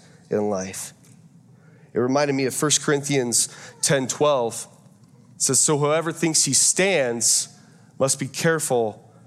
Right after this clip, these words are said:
not to fall." Right? The context here, the, the over-, the overarching theme is speaking of how we can learn from what the Israelites messed up with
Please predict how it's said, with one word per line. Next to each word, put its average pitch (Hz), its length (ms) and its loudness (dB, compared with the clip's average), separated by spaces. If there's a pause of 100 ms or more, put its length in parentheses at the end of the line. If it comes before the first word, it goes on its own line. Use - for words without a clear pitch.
(220)
not 120 200 0
to 110 60 -4
fall." 117 560 0 (1600)
Right? 143 120 0
The 151 100 -2
context 175 680 2
here, 147 220 2
the, 131 180 -2
the 131 400 -4
over-, 156 500 -2
the 143 140 0
overarching 151 520 -2
theme 147 520 -2 (560)
is 147 160 2
speaking 180 420 2
of 143 140 2
how 160 220 4
we 160 280 -2
can 196 260 0
learn 139 760 0 (420)
from 156 200 0
what 156 140 0
the 156 140 -4
Israelites 165 680 0
messed 117 320 2
up 104 220 0
with 101 400 -2